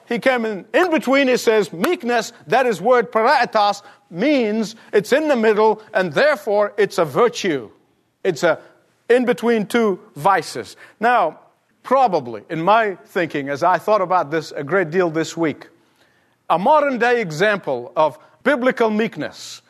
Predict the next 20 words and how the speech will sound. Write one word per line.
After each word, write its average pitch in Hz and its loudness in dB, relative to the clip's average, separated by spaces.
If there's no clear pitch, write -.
that 185 2
I 226 4
could 185 -4
really 247 0
think 247 -2
about, 151 0
a 165 2
visible 226 2
example 196 0
would 185 0
be 208 -2
Reggie 208 0
White, 190 -2
the 165 2
player 208 2
for 202 -2
the 175 -2
Green 185 -2
Bay 170 0
Packers. 156 -6